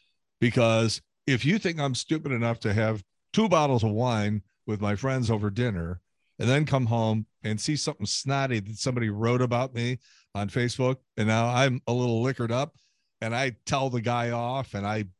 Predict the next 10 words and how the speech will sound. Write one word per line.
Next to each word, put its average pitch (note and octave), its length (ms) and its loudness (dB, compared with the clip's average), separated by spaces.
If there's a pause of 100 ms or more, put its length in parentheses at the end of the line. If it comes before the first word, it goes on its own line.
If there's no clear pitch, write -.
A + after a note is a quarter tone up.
(180)
say A#2+ 360 -4
something A#2 600 -2
that G#2+ 180 0
I G#2+ 40 -2
wouldn't A#2 440 -4
normally A2+ 600 -2
say, C#3 520 -2 (580)
and B2 200 2
that C#3+ 200 2
leads C3+ 720 0